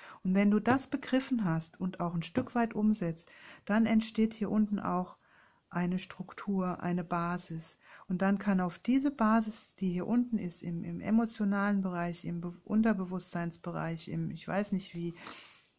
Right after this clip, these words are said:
kann man dann wunderbar im irdischen Bereich was aufbauen. Und das möchte er,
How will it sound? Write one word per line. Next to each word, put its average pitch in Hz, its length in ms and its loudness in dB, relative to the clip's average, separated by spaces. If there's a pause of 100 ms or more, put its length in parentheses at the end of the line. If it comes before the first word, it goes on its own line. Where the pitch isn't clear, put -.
(180)
kann 202 160 2
man 202 160 4
dann 185 320 2
wunderbar 208 680 4
im 185 120 0
irdischen 196 480 0
Bereich 175 540 -2 (760)
was 190 220 0
aufbauen. 160 840 0 (420)
Und 190 120 -4
das 190 180 2
möchte 196 320 2
er, 180 400 -2